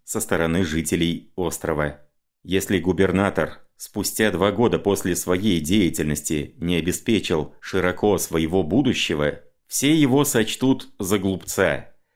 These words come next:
Знаменитый генерал Вейлер. Примечание шестьдесят пять. Валентино Вейлер. Испанский генерал,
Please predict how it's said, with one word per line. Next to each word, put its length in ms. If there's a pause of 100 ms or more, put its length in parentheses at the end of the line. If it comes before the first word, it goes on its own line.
(180)
Знаменитый 640
генерал 600
Вейлер. 600 (520)
Примечание 680
шестьдесят 640
пять. 420 (320)
Валентино 920
Вейлер. 680 (380)
Испанский 600
генерал, 680